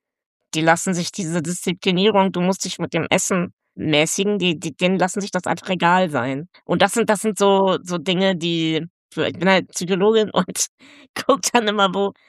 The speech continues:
wo könnte das herkommen. Also ich denk, das sind halt auch alles Dinge, die unbewusst passieren. Aber so, das, das erzeugt halt auch viel so Ressentiment und vielleicht sogar ein bisschen was wie versteckten Neid. Ja, die machen das einfach.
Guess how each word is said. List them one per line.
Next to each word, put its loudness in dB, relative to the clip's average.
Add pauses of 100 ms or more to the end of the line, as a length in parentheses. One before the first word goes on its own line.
(340)
wo -8
könnte 2
das 0
herkommen. 2
Also 0
ich -4
denk, 0
das 0
sind -2
halt 2
auch -6
alles 0
Dinge, -2
die -2
unbewusst -2
passieren. 0 (720)
Aber 4
so, -2
das, 0
das -2
erzeugt -2
halt -6
auch -6
viel -6
so 2 (460)
Ressentiment 2
und -2
vielleicht -2
sogar 2
ein 0
bisschen 0
was -4
wie -6
versteckten -2
Neid. 0 (640)
Ja, 0
die -2
machen 2
das 0
einfach. -6